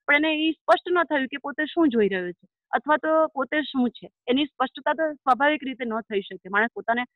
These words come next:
ઓળખી શકે તો, તો જોઈએ જ શું, કયા સમયે એનું રૂપ બદલાતું હોય છે, નથી જાણી શકાતું. એટલે એક એકલતાનો મુદ્દો આ સમયનું એક લક્ષણ બન્યું. બીજું એક મહત્વનું લક્ષણ આધુનિક યુગનું એ હતું ઔદ્યોગિક સંસ્કૃતિ.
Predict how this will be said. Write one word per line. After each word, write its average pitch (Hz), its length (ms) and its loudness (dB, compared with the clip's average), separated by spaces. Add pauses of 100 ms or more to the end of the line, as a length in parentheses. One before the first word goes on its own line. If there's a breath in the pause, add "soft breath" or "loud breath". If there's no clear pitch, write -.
(120)
ઓળખી 226 280 0
શકે 233 240 -4
તો, 240 100 -6
તો 240 140 -4
જોઈએ 226 260 2
જ 196 40 0
શું, 196 240 -8
કયા 233 340 -2
સમયે 220 500 0
એનું 214 140 -2
રૂપ 208 200 -8
બદલાતું 202 400 -4
હોય 185 140 -6
છે, 185 180 -16 (420)
નથી 302 220 -4
જાણી 196 200 0
શકાતું. 175 420 -12 (180)
એટલે 294 200 -2
એક 277 220 -4 (160)
એકલતાનો 285 540 0
મુદ્દો 233 420 0
આ 214 240 -2
સમયનું 202 500 -6
એક 226 80 -6 (180)
લક્ષણ 202 420 -4
બન્યું. 170 180 -12 (380 soft breath)
બીજું 370 260 6
એક 349 120 -2
મહત્વનું 285 420 2
લક્ષણ 240 400 -2
આધુનિક 233 460 0
યુગનું 202 360 -2
એ 285 120 0
હતું 262 460 0
ઔદ્યોગિક 269 680 0
સંસ્કૃતિ. 285 640 -4